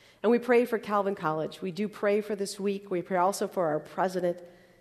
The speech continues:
As he is in a season of a lot of travel, we pray that you keep him safe.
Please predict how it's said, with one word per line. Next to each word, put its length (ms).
As 120
he 100
is 140
in 100
a 80
season 500
of 120
a 20
lot 220
of 100
travel, 580
we 120
pray 240
that 160
you 60
keep 260
him 120
safe. 540